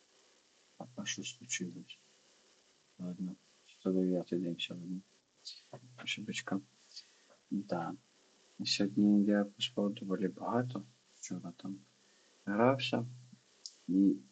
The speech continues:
так, догрався, коротше. А, ліг я десь о, ближче до першої, але не першої.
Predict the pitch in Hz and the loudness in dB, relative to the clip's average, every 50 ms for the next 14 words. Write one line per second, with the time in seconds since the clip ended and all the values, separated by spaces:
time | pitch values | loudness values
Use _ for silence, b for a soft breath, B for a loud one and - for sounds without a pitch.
0 | _ _ - - - - - - _ _ - - - 92 - - - - - - | _ _ -4 -4 -4 -4 -8 -16 _ _ -2 0 0 0 0 -2 -4 -4 -4 -6
1 | - - - - - - - 127 - - 120 - - _ _ _ _ _ _ _ | -8 -8 -8 -8 -8 -6 -6 -6 -8 -10 -10 -14 -20 _ _ _ _ _ _ _
2 | _ _ _ _ _ _ _ _ _ _ _ _ _ _ _ _ _ _ _ _ | _ _ _ _ _ _ _ _ _ _ _ _ _ _ _ _ _ _ _ _
3 | _ _ _ _ _ _ _ - - - - - - - - - - - - _ | _ _ _ _ _ _ _ -20 -12 -4 -2 -2 -2 -2 -2 -4 -6 -8 -12 _
4 | _ _ _ _ _ _ _ _ _ _ _ _ _ _ _ _ _ _ - - | _ _ _ _ _ _ _ _ _ _ _ _ _ _ _ _ _ _ -6 0
5 | - 101 98 - - - 92 - - 95 - - - - - - _ - 104 - | 2 2 2 4 2 2 2 2 0 -2 -2 -2 -4 -6 -10 -10 _ -4 -4 -4
6 | - - - - - - _ _ _ _ _ _ _ - - - - 110 110 107 | -4 -6 -10 -14 -18 -20 _ _ _ _ _ _ _ -20 -8 0 2 4 4 6
7 | - - 104 98 - - - - 117 113 - - - 107 98 98 - 98 95 95 | 6 6 6 6 4 6 10 10 10 10 10 4 0 -2 -2 0 2 4 6 6
8 | 95 95 87 - - - - - - - - 113 110 113 123 | 6 4 2 0 -2 -4 -4 -4 -4 -4 -2 -2 0 0 -2